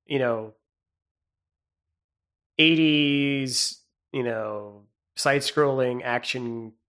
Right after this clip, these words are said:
character action game. And I thought, This seems fun. This seems like an interesting, sorta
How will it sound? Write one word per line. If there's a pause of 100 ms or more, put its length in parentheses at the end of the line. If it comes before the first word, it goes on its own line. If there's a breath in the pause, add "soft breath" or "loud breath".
(180)
character
action
game. (160)
And (100)
I
thought, (580)
This
seems
fun. (160)
This
seems
like
an
interesting, (720)
sorta